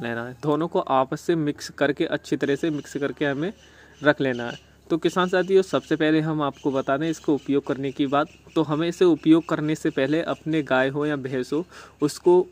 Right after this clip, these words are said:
उससे पहले ही हमें चारा दे देना है, जितना भी चारा देना हो, और जितना पानी पिलाना हो उससे पहले पानी पिला दें। इसको देने के बाद ना पानी दें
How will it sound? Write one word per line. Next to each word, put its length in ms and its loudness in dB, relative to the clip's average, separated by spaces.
उससे 280 2
पहले 320 2
ही 120 0
हमें 280 0
चारा 320 2
दे 140 0
देना 280 0
है, 100 0
जितना 320 -2
भी 100 -2
चारा 260 2
देना 260 -2
हो, 120 -4
और 180 -2
जितना 340 -4
पानी 300 -4
पिलाना 320 -4
हो 100 -2
उससे 200 -6
पहले 260 -2
पानी 300 -6
पिला 200 0
दें। 120 -6
इसको 640 -2
देने 340 0
के 120 -2
बाद 220 0
ना 160 -2
पानी 360 -2
दें 200 -2